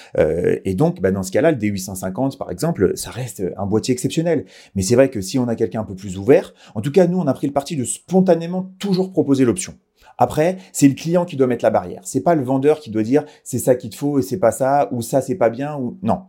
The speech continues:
C'est le client. Si, une fois l'œil dedans, il dit non, C'est réglé. Si par contre il dit, « Ah ouais, c'est sympa, c'est plus léger. Ah ouais, le fait de voir tout de suite, euh, la visée, la colorimétrie, l'exposition, tout ça. » Bon, bah, on embraye et on explique que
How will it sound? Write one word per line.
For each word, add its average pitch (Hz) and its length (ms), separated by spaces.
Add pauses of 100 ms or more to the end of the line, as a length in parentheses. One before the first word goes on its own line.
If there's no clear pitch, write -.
(140)
C'est - 160
le 156 60
client. 107 300 (240)
Si, 208 220
une 160 200
fois 147 160
l'œil 143 140
dedans, 135 260
il 113 60
dit 98 120
non, 185 240 (440)
C'est - 160
réglé. 107 320
Si - 180
par 170 120
contre 131 160
il 110 40
dit, « 92 120
Ah 120 100
ouais, 160 100
c'est 98 120
sympa, 104 360
c'est 101 160
plus 107 140
léger. 107 480
Ah 127 140
ouais, 151 160
le 139 60
fait 107 140
de 107 100
voir 117 240
tout 117 100
de 107 60
suite, 120 280
euh, 98 140
la 98 120
visée, 101 380
la 104 120
colorimétrie, 101 720
l'exposition, 104 640
tout 92 100
ça. » 147 220 (460)
Bon, 180 120
bah, 135 80
on 127 120
embraye 139 420
et 98 200
on 107 140
explique 180 340
que 104 180